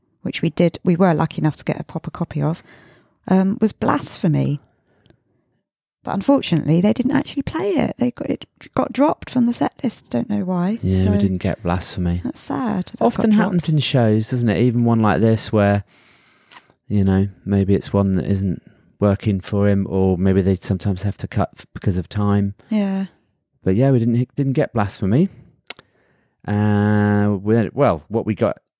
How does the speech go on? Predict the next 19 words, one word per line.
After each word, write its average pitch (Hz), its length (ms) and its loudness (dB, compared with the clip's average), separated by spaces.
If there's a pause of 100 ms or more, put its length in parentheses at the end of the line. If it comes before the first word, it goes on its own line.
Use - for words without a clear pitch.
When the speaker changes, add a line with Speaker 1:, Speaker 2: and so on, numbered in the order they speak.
(260)
Speaker 2:
after 143 260 0
that 98 200 2
was 117 280 0
Heaven 127 540 0
from 123 320 0
Here, 127 420 -2 (220)
from 98 240 -4
I've 107 180 0
Been 113 120 2
Expecting - 500 -2
You. 90 220 0 (180)
Speaker 1:
Yeah, 226 420 0
I 226 60 0
wasn't 214 240 2
expecting - 480 -2
him 202 180 2
to - 80 -8
play 196 220 0
that 269 140 -2